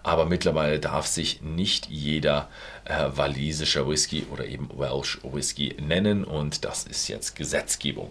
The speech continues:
Also, herzlichen Glückwunsch dazu. Dann noch ein bisschen Hintergrund, also einen Business-Bereich vom Whisky. Es gibt eine große Veränderung im Management bei Pernod Ricard.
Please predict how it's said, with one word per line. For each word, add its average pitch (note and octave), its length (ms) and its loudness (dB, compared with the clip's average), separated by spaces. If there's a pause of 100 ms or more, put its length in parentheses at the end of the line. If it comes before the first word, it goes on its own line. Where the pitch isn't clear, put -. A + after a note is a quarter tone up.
(120)
Also, C3 220 -4 (280)
herzlichen D#2 520 -4
Glückwunsch B1 460 -4
dazu. - 400 0 (1500)
Dann B2+ 120 10
noch A2 100 8
ein F#2+ 180 6
bisschen D#2+ 480 0
Hintergrund, A2 720 4
also D#2 360 0
einen C#2 460 -4
Business-Bereich A2 800 6
vom D#2 200 -2
Whisky. E2+ 380 2 (340)
Es - 140 0
gibt - 180 0
eine D#2+ 220 0
große C#2+ 460 2
Veränderung C#2+ 680 -2
im C2+ 160 -8
Management C2 640 -2 (320)
bei C#2 420 4
Pernod C2 680 -4
Ricard. - 500 0